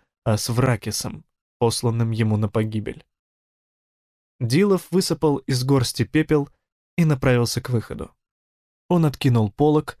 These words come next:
в палатку хлынул солнечный свет.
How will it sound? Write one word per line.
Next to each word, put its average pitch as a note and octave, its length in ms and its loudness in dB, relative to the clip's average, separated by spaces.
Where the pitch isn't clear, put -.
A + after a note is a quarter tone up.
в - 120 -20
палатку C3 440 2
хлынул C3 580 2
солнечный A2+ 640 -2
свет. - 400 -10